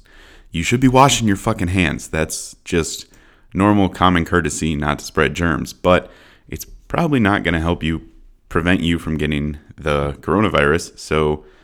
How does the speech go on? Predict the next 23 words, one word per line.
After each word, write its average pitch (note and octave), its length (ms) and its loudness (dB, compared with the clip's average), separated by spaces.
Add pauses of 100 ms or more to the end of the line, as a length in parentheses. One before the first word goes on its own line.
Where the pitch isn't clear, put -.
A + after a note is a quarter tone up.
(600)
I, F2 300 4
I D#2+ 80 -6
mean, D#2 340 -4 (380)
this F#2 180 -2
is F2 160 -2
just F2+ 220 0
speculation, F2+ 720 0
but D2 420 -4
personally, G2 600 0 (440)
I'm F2 160 2
just E2+ 180 -4
trying E2 260 0
to D#2 60 0
do D#2+ 240 2
everything D#2+ 680 0 (340)
I D2+ 120 -4
can F2 360 0
to D2+ 260 -2
avoid D2+ 400 -2
large C#2+ 300 0
groups D2+ 240 -6
of - 60 -16
people B2+ 480 2